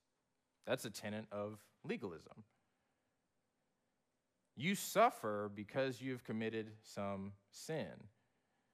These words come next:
Because if you had done what is right, things would be well with you.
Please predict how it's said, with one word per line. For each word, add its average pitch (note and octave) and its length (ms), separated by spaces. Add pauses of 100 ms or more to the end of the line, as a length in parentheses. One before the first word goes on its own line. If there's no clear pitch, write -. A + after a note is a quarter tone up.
(300)
Because C3 180
if D3+ 180
you B2+ 360
had B2 180
done B2+ 240
what A2 100
is F#2 180
right, G#2 520 (1120)
things B2+ 240
would A2 120
be A2 320
well C3+ 440 (160)
with F#2+ 260
you. E2 140